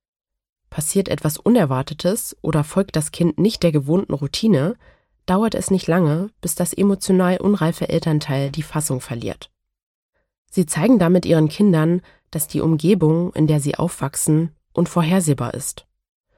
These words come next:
Und wie du bereits in den vorherigen Kapiteln lernen konntest, ist Unvorhersehbarkeit in der Kindheit ein Risikofaktor für eine unsichere Bindung zwischen Kind und Bezugsperson. Auch wenn ihnen meist bewusst ist, dass ihre geringe Stresstoleranz nicht der Norm entspricht,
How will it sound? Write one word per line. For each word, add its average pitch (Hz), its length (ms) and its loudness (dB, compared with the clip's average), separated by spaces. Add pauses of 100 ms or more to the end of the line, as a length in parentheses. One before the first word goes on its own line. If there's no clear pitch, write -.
(460)
Und 170 160 0
wie 185 60 0
du 196 100 4
bereits 156 360 0
in 160 100 0
den 151 140 2
vorherigen 156 500 0
Kapiteln 151 520 0
lernen 165 260 2
konntest, 151 580 0 (480)
ist - 180 -6
Unvorhersehbarkeit 170 1080 0
in 156 140 0
der 151 100 0
Kindheit 165 600 -2
ein 180 120 2
Risikofaktor 160 880 -2
für - 180 -4
eine 175 220 2
unsichere 151 500 0
Bindung 151 500 2
zwischen 147 320 -2
Kind 131 420 -4
und 156 120 0
Bezugsperson. - 840 -8 (2250)
Auch - 220 0
wenn 202 120 6
ihnen 185 200 4
meist 160 280 2
bewusst 160 400 0
ist, - 340 -2
dass 151 160 0
ihre 165 240 0
geringe 160 340 4
Stresstoleranz 143 880 -2
nicht 156 180 -2
der 139 100 2
Norm 156 280 2
entspricht, 147 580 -2